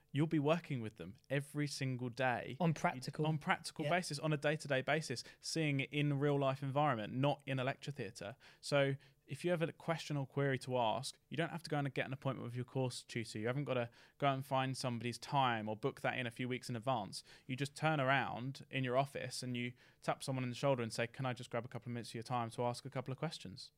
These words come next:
Speaker 1: It's,
Speaker 2: Mm.
Speaker 1: it's a totally different environment. Um, and also within, you know, I, I, I've actively spoken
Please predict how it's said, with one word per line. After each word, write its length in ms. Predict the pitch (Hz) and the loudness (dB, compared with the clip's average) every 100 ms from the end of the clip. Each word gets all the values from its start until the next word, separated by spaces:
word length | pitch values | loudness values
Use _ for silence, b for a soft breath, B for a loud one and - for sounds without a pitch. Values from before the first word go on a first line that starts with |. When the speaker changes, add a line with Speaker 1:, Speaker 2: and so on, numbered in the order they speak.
| _ _ - | _ _ -4
Speaker 1:
It's, 400 | 147 143 143 139 | 0 2 2 0
Speaker 2:
Mm. 100 | 139 | -2
Speaker 1:
it's 100 | 139 | -4
a 60 | 139 | -6
totally 540 | - - 156 - 131 | -4 0 0 0 -4
different 300 | 127 - 101 | -4 -6 -8
environment. 500 | 120 123 120 107 90 _ _ _ _ - | -4 -2 -2 -4 -8 _ _ _ _ 0
Um, 400 | 117 110 110 117 - _ - | 4 6 4 0 -8 _ -2
and 100 | 143 | 2
also 380 | 151 - 120 - | 4 2 0 0
within, 460 | 131 135 143 139 135 - _ _ _ _ - 90 | 2 4 4 2 0 -12 _ _ _ _ -18 -2
you 100 | 147 | 2
know, 100 | 127 | 4
I, 220 | 143 151 - | 6 4 4
I, 260 | 147 143 - - | 4 4 2 0
I've 180 | 143 139 | 2 4
actively 380 | 143 - 123 | 4 2 -4
spoken 640 | 120 - 127 127 113 104 107 | -4 2 2 2 -2 -6 -8